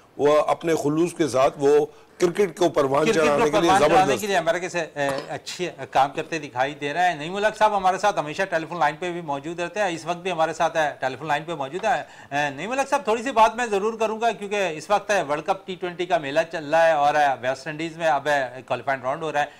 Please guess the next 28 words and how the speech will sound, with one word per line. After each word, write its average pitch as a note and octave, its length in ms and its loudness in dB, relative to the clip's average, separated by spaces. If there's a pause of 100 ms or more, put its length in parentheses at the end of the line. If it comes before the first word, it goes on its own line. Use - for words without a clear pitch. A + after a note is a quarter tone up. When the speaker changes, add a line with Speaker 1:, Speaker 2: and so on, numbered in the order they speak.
(120)
Speaker 2:
तो - 60 6
आप B3 160 6
समझ G3 320 -4
रहे B3+ 80 0
हैं B3 100 -4
कि A#3+ 80 -2
इस G3+ 240 -2
वक्त, B3+ 240 2
अ, D3 440 4
वेस्ट C3+ 380 2
इंडीज़ A3+ 340 -6
का G#3+ 400 6
जो E3+ 160 -2
हम E3+ 180 2
देख E3 240 -4
रहे G#3+ 80 -2
हैं G#3 80 -4
वहाँ D#3+ 200 4
की F#3+ 120 -10
विकेटों C#3+ 340 -4
के G#3 100 -2
हवाले E3+ 300 2
से A3+ 160 -2
कि A#3 140 -4 (420)
एक G#3 220 0
सौ B3 140 0
अस्सी, F3 680 -4
नब्बे G3+ 520 -2